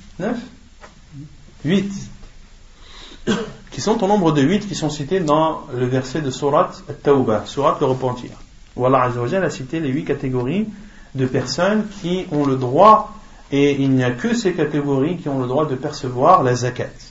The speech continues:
Donc ici, le prophète sallallahu alayhi wa sallam a engagé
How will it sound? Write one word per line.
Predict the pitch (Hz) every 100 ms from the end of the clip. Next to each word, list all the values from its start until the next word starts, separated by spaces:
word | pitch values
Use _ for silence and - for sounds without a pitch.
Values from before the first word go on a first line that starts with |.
| - - - - -
Donc | 160 156
ici, | - 220
le | 208
prophète | 175 175
sallallahu | - 143 139
alayhi | 220
wa | 170
sallam | 208
a |
engagé | 170 143 131 135 -